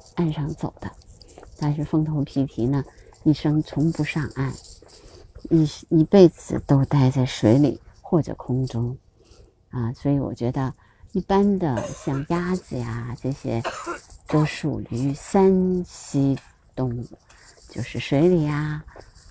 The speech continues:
啊，陆地呀，还有天空，它们都可以待着。但是凤头娉婷非常少见的是两栖的，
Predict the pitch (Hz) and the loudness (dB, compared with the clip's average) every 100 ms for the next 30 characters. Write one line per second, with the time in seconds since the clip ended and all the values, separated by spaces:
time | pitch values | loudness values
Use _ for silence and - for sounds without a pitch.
0 | - - 117 101 78 - 165 160 151 196 | -18 -10 -8 -8 -10 -8 -4 -4 0 4
1 | 165 143 135 147 - 120 120 - - - | 4 4 -2 -6 -6 -6 -6 -10 -20 -20
2 | - - 190 175 196 190 196 190 185 247 | -10 2 2 4 0 0 0 2 4 2
3 | - - 123 113 - - - - - _ | 0 -8 -6 -6 -8 -14 -20 -20 -20 _
4 | - 113 123 - - 147 160 151 196 175 | -4 -2 -2 -6 -6 -6 -4 0 0 0
5 | 143 - 143 - 123 120 - - - - | -4 -2 -4 -2 -6 -6 -10 -20 -20 2
6 | - 139 143 131 - 131 - - 160 135 | 2 2 0 -4 -6 -10 -2 4 4 4
7 | 127 113 127 _ - - - _ _ _ | 2 0 -2 _ -20 -20 -20 _ _ _
8 | - - 151 127 - - _ _ 135 110 | -16 -2 0 0 -6 -16 _ _ -2 -2
9 | 147 - - 143 127 | -8 -14 -8 -4 -4